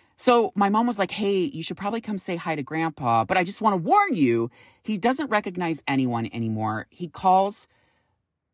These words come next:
me, 'Hey, girl,' and he doesn't know who your grandmother is. And so just to prepare yourself,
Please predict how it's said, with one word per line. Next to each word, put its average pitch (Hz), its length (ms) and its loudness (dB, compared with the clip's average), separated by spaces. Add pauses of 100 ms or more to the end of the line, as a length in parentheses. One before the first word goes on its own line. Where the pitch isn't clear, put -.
(180)
me, 156 520 2
'Hey, 175 340 0
girl,' 131 580 0 (400)
and 151 340 0
he 151 120 -8
doesn't 180 300 -2
know 151 140 0
who 147 140 -6
your 131 140 -2
grandmother 117 460 -2
is. 113 320 -4
And 147 80 -6
so 180 280 4
just 185 360 -6 (320)
to 185 100 -4
prepare 226 420 0
yourself, 123 720 -2